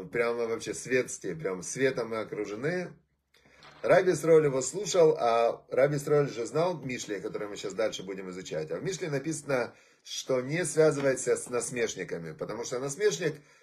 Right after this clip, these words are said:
э, ты скептик, насмешник, вот этот вот циник,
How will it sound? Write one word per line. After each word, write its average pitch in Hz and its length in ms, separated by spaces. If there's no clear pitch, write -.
э, 117 160
ты 160 340
скептик, 160 640
насмешник, 131 760
вот 117 200
этот 120 240
вот 120 180
циник, 143 540